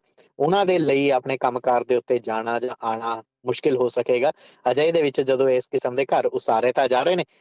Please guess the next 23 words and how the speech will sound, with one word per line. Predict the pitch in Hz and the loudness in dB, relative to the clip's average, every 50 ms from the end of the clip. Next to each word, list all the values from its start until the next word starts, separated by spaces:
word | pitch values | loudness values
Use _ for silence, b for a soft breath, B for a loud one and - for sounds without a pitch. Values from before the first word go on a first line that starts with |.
| _ _ - | _ _ -4
ਜਿਹੜੇ | 127 135 156 156 143 | 0 0 2 2 2
ਅੱਠ | 139 - | 0 0
ਸੌ | - 160 | 0 0
ਮੀਟਰ | 139 139 135 - 135 131 | 0 0 -2 -4 -2 -2
ਦੇ | - 135 | 0 -2
ਦਾਇਰੇ | 123 113 117 113 123 120 135 139 | -2 0 0 0 2 2 2 2
ਦੇ | 139 131 | 2 0
ਵਿੱਚ | 123 117 - 131 | 0 0 -2 -4
ਹੋਣਗੇ, | - 127 127 139 160 160 143 147 - b b b b b b b b - | -4 -4 -4 -6 -2 -2 -2 -2 -2 b b b b b b b b -2
ਪਰ, | 139 143 151 156 170 175 180 180 175 156 - 139 | 0 0 2 2 2 2 2 2 2 0 0 -2
ਅ, | 131 | -2
ਪ੍ਰਤੀ | - - 143 139 - 196 | 0 -2 -2 0 0 0
ਪਰਿਵਾਰ | 180 175 156 156 147 143 135 135 135 135 139 139 143 143 135 | 0 0 0 2 2 2 2 2 2 2 2 2 2 0 -2
ਕਾਰਾਂ | - _ _ _ _ - 135 127 127 135 147 143 | -6 _ _ _ _ -2 0 0 2 0 0 0
ਦੀ | 147 143 131 | 0 -2 0
ਗਿਣਤੀ | 135 127 - - 135 127 | -2 -4 -2 -2 -2 -2
ਜਿਹੜੀ | 127 127 123 143 156 151 | -2 -2 -4 -2 0 0
ਆ | 139 | 0
ਉਹ | 131 139 147 | 0 0 -4
ਸਿਫਰ | - - - - - - 131 | -6 -4 -6 -2 -2 -2 -2
ਇਸ਼ਾਰੀਆ | 131 127 - 127 120 120 120 143 - - _ | -2 -2 -2 -2 -2 0 0 -2 -2 -2 _
ਪੰਜ | - 135 139 139 160 | -4 -4 -2 -2 -2
ਫੀਸਦ | 165 151 131 - 117 104 92 | -2 -2 0 0 -2 -2 -4